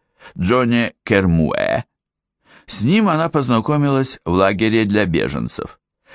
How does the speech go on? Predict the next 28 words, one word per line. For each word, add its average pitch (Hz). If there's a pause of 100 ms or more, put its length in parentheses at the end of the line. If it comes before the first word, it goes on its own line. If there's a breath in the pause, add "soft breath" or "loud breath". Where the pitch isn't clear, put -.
(180 loud breath)
Тогда 143
же 170
она 151
сфотографировала 95
его. 85 (1200)
Через 101
год, 151
когда 92
мама 90
сообщила 78
ему, 78
что 92
снова 87
собирается 78
в 76
Либерию, 80 (560)
выяснилось, 170
что 117
они 160
не 165
смогут 147
встретиться, 135
поскольку 107
его 95
перевели 90
в 82
другой 90
лагерь. 60